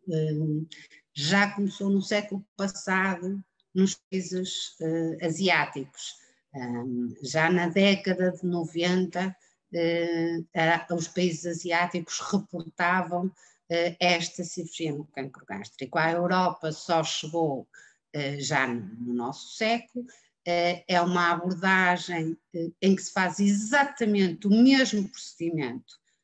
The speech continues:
cirúrgico, mas em vez de, hum, abrirmos o abdômen do doente, se me permitem a expressão,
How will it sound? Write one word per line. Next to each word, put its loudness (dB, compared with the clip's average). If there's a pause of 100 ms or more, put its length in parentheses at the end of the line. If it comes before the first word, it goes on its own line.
(140)
cirúrgico, -4
mas 0
em -2
vez -2
de, -2 (260)
hum, -2 (720)
abrirmos 4
o 4
abdômen 2
do -4
doente, 2
se -4
me -2
permitem 4
a 10
expressão, 2